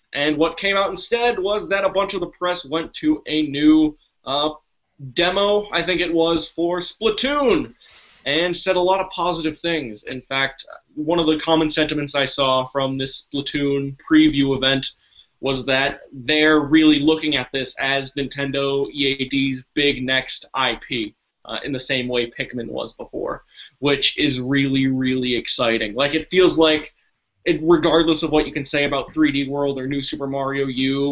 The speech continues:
or, uh, the Wind Waker H D remake, this is a brand new ass Nintendo game, and, and that feels really good. Now, I, I was asking both of you before the show,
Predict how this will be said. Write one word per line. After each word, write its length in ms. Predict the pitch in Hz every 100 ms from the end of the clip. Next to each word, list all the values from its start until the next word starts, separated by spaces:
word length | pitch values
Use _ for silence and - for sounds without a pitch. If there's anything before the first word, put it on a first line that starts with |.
| 135
or, 320 | 123 117 113
uh, 220 | 113 - 104 131 -
the 100 | 143
Wind 240 | 139 139
Waker 260 | 143 139 139
H 200 | 135 -
D 180 | 135
remake, 340 | 127 139 131 - _ _
this 200 | 160 175
is 140 | 165 131
a 60 |
brand 480 | 123 - 143 156 151
new 200 | 151 143
ass 240 | 127 123
Nintendo 520 | 120 104 - 120 110 104
game, 360 | 107 85 - _ _ _ _ -
and, 200 | 113 117
and 180 | 127
that 220 | 131 135 -
feels 240 | 127 113 -
really 240 | 117 107
good. 320 | 107 120 117
Now, 160 | 170 185
I, 240 | - 196
I 20 | 196
was 140 | 196
asking 340 | 202 202 190
both 200 | 165 185
of 60 | 185
you 100 | 165
before 260 | 151 156 151
the 80 | 127
show, 460 | - 156 135 131